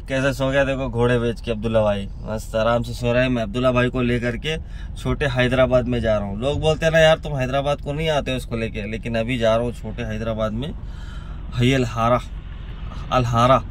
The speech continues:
वहाँ से मेरे को लेना है नाश्ता। क्यों बोले तो जो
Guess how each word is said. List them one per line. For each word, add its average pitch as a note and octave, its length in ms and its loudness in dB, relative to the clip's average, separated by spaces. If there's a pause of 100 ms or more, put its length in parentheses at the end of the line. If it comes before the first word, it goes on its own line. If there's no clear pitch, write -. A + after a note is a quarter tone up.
(420)
वहाँ B2+ 240 6
से D3+ 140 0
मेरे C#3 200 4
को C#3 140 2
लेना C3+ 280 6
है C3 160 4
नाश्ता। B2+ 480 2
क्यों C#3 240 -2
बोले C#3 240 4
तो B2+ 500 4 (1700)
जो A#2+ 560 2